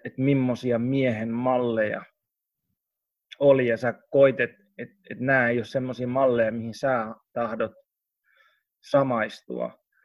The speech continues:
mut silti siellä, niinku, mitä mä kuulen, että sun sisällä on kumminkin joku, niinku,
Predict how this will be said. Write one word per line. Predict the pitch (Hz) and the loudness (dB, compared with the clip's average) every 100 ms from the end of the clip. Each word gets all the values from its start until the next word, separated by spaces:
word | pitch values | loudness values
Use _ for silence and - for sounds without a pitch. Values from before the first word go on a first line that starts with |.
| _ _ | _ _
mut | 123 - | -10 -4
silti | 156 165 143 | 2 2 2
siellä, | 123 - 131 | -2 2 2
niinku, | 123 123 123 - _ | 2 -4 -8 -12 _
mitä | 127 123 123 | -10 -2 -2
mä | 123 | -2
kuulen, | - 170 175 127 110 | -2 -2 2 2 0
että | 110 | -4
sun | 131 117 | -10 -4
sisällä | 160 165 135 120 | -2 4 4 4
on | 117 - _ | -2 -8 _
kumminkin | 135 123 - 143 | -10 -10 -4 -2
joku, | 170 190 | -2 -2
niinku, | 156 131 120 | -2 -2 -4